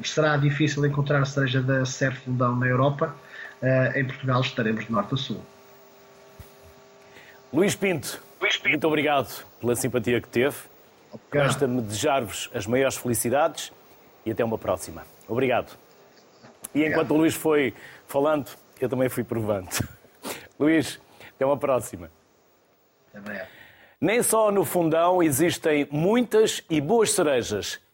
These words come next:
Speaker 2: Rezende, no distrito de Viseu, é outro excelente exemplo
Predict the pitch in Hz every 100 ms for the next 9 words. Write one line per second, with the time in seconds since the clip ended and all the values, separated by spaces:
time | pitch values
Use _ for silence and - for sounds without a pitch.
0 | _ _ - 180 220 151 196 160 107 -
1 | - _ _ - 120 131 - - 139 -
2 | 127 120 131 117 101 - 131 165 185 -
3 | - 170 - - - _ 127 107 175 151